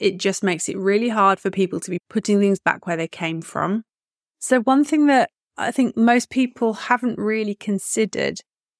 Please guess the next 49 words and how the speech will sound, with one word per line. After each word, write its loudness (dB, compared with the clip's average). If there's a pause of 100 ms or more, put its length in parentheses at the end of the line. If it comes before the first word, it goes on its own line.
(340)
is -2
how 2
they 2
actually -2
would -2
like 2
their 2
home -2
to -6
be. 0
How 0
is 2
it -4
going 2
to -2
support -2
them? -10
And 2
this 0
is 0
a 4
really, 0
really 4
important 0
part 2
of -20
the -6
whole -2
process. -2 (420)
As 0
I 4
said 0
in 2
the 0
workshop -2
this -8
week, -6 (360)
you 2
wouldn't 4
go 4
on 2
a 0
holiday 2
without 2
first 0
having -4
a -4
destination -2
ready. -6